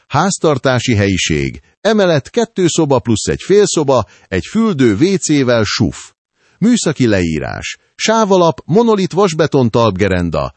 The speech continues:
födém és pillérvász harmincas nútféderes poroterm vázkerámia falazat, húsz centiméter polisztirol oldalfali hőszigetelés, harmincöt centiméter kőzetgyapott tetőhőszigetelés,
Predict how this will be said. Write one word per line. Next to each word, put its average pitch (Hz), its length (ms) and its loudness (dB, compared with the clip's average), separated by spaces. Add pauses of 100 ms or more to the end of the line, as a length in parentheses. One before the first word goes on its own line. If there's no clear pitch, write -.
(140)
födém 160 460 2
és 139 240 -2
pillérvász 156 680 -2
harmincas 151 640 0
nútféderes 131 840 -2
poroterm 156 500 2
vázkerámia 123 720 0
falazat, 92 520 -2 (300)
húsz 226 300 0
centiméter 143 640 0
polisztirol 139 640 0
oldalfali 156 640 0
hőszigetelés, 90 920 -2 (300)
harmincöt 185 640 0
centiméter 113 720 0
kőzetgyapott 143 720 -2
tetőhőszigetelés, 107 1200 0